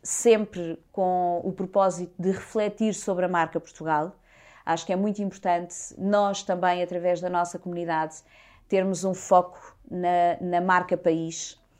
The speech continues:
porque se esta comunidade nasce para ajudar a fazer a sua parte na evolução do nosso país, contribuindo para a economia,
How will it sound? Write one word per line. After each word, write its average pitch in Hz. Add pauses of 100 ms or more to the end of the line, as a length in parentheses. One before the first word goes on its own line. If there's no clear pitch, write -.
(200)
porque 165
se -
esta 180
comunidade 180
nasce 170 (280)
para 170
ajudar 175
a 185
fazer 175
a 175
sua 202
parte 185 (240)
na 185
evolução 180 (220)
do 175
nosso 185
país, 185
contribuindo 180
para 170
a 165
economia, 165